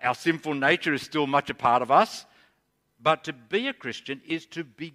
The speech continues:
growing in God's likeness. Now, what this actually looks like in practice is something we'll explore in the next verses.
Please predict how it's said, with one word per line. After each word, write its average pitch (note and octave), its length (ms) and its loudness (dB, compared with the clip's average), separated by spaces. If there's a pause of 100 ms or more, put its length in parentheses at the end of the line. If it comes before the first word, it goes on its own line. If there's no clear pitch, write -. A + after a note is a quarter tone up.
growing D3 640 -4
in E3 260 -16
God's A2 540 -10 (500)
likeness. A#2+ 760 -8 (1000)
Now, B2+ 100 -8
what A3 300 2
this C#4+ 320 -4 (240)
actually E3+ 420 -2
looks D3+ 280 -6
like D3 240 4
in B2 100 -6
practice D3 480 -2
is A#2+ 80 -14
something A2+ 400 -10
we'll G2+ 160 -12
explore A2 420 -8
in G#2 80 -10
the G#2 80 -14
next G#2 260 -14
verses. C3+ 520 -6